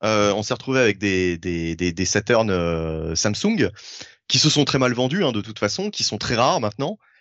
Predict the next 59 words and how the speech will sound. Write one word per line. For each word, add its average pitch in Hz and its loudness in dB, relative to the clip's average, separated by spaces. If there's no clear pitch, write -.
et - -2
qui - 0
valent 120 4
<laughs> 135 -6
maintenant 127 -4
super - -2
cher, 165 2
alors 113 0
que, 139 -6
euh, 104 2
bah 92 0
voilà, 101 2
en 107 -8
fait, - -12
ça 101 -12
sert 92 -4
à 104 -2
rien, 147 -2
quoi. 92 -8
C'est - -12
juste 117 -12
une 101 -10
Saturn 123 -2
où 95 -6
t'as 95 -2
marqué 92 -4
Samsung 107 -6
dessus. 110 -2
Tu 131 0
peux 139 4
faire 147 0
tourner 151 2
les 156 4
jeux 151 4
Saturn 131 0
normaux. 123 -2
Et 185 6
il 208 4
y 190 2
a 220 4
quand 190 -2
même 208 0
deux, 220 -2
trois 196 0
exclusivités 175 -4
qui - -12
sont - -6
uniquement 156 0
sorties 160 -4
sur 117 -2
la 107 4
Saturn 117 0
Samsung. 113 -2
Enfin 98 0
bref, 92 0
euh, - -4
c'est, 92 0
c'est 139 4
hallucinant. 135 2